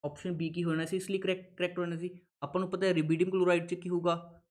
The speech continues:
ਹਾਈ ਆਇਨਿਕ ਕਰੈਕਟਰ ਤੇ ਬੀ ਈ ਸੀ ਐਲ ਟੂ ਬਰੀਲੀਅਮ ਦੇ ਕੰਪਾਊਂਡਸ 'ਚ ਕੀ ਹੁੰਦਾ ਹੈਗਾ? ਮਿਨੀਮਮ ਆਇਨਿਕ ਕਰੈਕਟਰ, ਮ-, because ਇਸ 'ਚ ਕੀ ਹੁੰਦੇ ਨੇ ਆਪਣੇ ਕੋਲ? ਕੋਵੈਲੈਂਟ ਕਰੈਕਟਰਸ ਹੁੰਦੇ,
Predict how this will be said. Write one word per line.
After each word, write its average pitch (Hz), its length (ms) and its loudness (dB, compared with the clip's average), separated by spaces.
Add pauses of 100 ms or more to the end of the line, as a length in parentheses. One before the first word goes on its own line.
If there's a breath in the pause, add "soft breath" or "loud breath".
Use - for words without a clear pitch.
(140)
ਹਾਈ 156 260 0
ਆਇਨਿਕ 160 260 0
ਕਰੈਕਟਰ 190 320 -4
ਤੇ - 380 -12
ਬੀ 156 180 -2
ਈ 165 160 -2
ਸੀ 170 160 -2
ਐਲ 139 80 2
ਟੂ 135 120 -4
ਬਰੀਲੀਅਮ 151 380 2
ਦੇ 180 80 0
ਕੰਪਾਊਂਡਸ 160 400 -2
'ਚ - 40 -16
ਕੀ 170 80 -4
ਹੁੰਦਾ 156 140 0
ਹੈਗਾ? 175 400 -4 (280)
ਮਿਨੀਮਮ 208 400 0
ਆਇਨਿਕ 175 220 0
ਕਰੈਕਟਰ, 151 240 -4
ਮ-, 151 200 0 (100)
because 170 300 0
ਇਸ 170 160 -4
'ਚ - 80 -14
ਕੀ 185 100 -6
ਹੁੰਦੇ 175 120 0
ਨੇ 180 60 -2
ਆਪਣੇ 170 200 -4
ਕੋਲ? 170 180 -2 (480)
ਕੋਵੈਲੈਂਟ 156 340 2
ਕਰੈਕਟਰਸ 147 420 -6
ਹੁੰਦੇ, - 240 -20